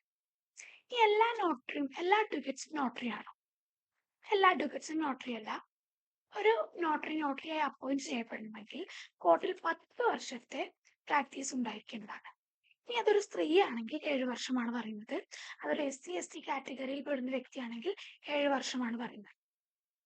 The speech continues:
ഇത്തരം പ്രാക്ടിക്കൽ എക്സ്പീരിയൻസ് ചൂണ്ടിക്കാണിച്ച് ഗവൺമെന്റിന് മുമ്പിൽ ഒരു കൃത്യമായ അപേക്ഷ സമർപ്പിച്ചതിന് ശേഷം ഗവൺമെന്റിന്റെ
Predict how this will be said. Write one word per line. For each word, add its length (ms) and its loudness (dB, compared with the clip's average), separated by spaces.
ഇത്തരം 360 0
പ്രാക്ടിക്കൽ 560 -2
എക്സ്പീരിയൻസ് 640 -6
ചൂണ്ടിക്കാണിച്ച് 800 -6
ഗവൺമെന്റിന് 560 2
മുമ്പിൽ 440 0
ഒരു 380 -2
കൃത്യമായ 440 0
അപേക്ഷ 420 0
സമർപ്പിച്ചതിന് 640 -2
ശേഷം 320 -6
ഗവൺമെന്റിന്റെ 600 -2